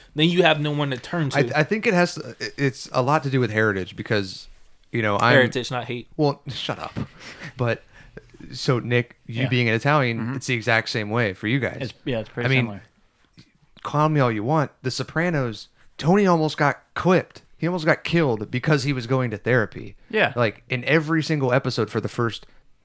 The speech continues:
Speaker 2: three or four seasons, and he, when he went to therapy, everybody's like, "What the fuck is he
Speaker 3: Yeah.
Speaker 2: doing in therapy?
Speaker 3: And
Speaker 2: Like, what the
Speaker 1: Mm-hmm.
Speaker 2: fuck is his problem?" And I can't imagine
Speaker 3: Yeah.
Speaker 2: that that's,
Speaker 3: No, that's
Speaker 2: that's too
Speaker 3: obviously
Speaker 2: far-fetched.
Speaker 3: a, a, an extreme
Speaker 2: Yeah,
Speaker 3: reaction.
Speaker 2: of course.
Speaker 3: Um, but no, it is similar. Your old school Italians are like, if it's,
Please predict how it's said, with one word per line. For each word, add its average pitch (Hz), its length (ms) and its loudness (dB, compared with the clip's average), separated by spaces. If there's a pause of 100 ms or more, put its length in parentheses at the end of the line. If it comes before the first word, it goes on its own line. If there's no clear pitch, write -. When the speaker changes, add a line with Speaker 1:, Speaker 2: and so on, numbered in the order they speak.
(120)
Speaker 2:
three 123 140 0
or 131 40 2
four 117 220 0
seasons, 107 480 -4
and 107 160 -4
he, 120 100 0
when 120 200 -4
he 135 100 2
went 131 100 2
to 107 60 -4
therapy, 113 420 2
everybody's 107 320 -2
like, 95 100 -10
"What - 100 -10
the 120 100 -2
fuck 180 260 0
is 175 80 0
he 185 60 2
Speaker 3:
Yeah. 208 120 4
Speaker 2:
doing 175 120 2
in 160 80 -2
therapy? 208 340 -2
Speaker 3:
And 180 120 -2
Speaker 2:
Like, 143 100 2
what 170 160 0
the 196 60 4
Speaker 1:
Mm-hmm. 143 100 -2
Speaker 2:
fuck 196 160 2
is 175 80 -2
his 226 140 0
problem?" 104 380 -2
And 120 80 0
I 139 40 2
can't 185 240 0
imagine 160 380 2
Speaker 3:
Yeah. - 20 -6
Speaker 2:
that 117 100 -6
that's, - 340 -2
Speaker 3:
No, 190 180 2
that's 196 240 2
Speaker 2:
that's 185 100 2
too - 80 4
Speaker 3:
obviously 165 480 2
Speaker 2:
far-fetched. 165 240 -2
Speaker 3:
a, 143 180 -4 (100)
a, 123 420 -4 (420)
an 127 160 -2
extreme 123 880 -4 (140)
Speaker 2:
Yeah, 120 160 -2
Speaker 3:
reaction. 123 440 -2
Speaker 2:
of 127 60 -4
course. 101 340 -6 (320)
Speaker 3:
Um, 113 380 -2 (260)
but 160 200 2
no, 202 200 4
it 143 180 0
is 151 160 0
similar. 139 340 -4 (220)
Your 131 220 -8
old 147 260 0
school 143 220 -4
Italians 123 560 -4
are 107 180 -6
like, 104 260 -8
if - 180 -12
it's, 135 200 -6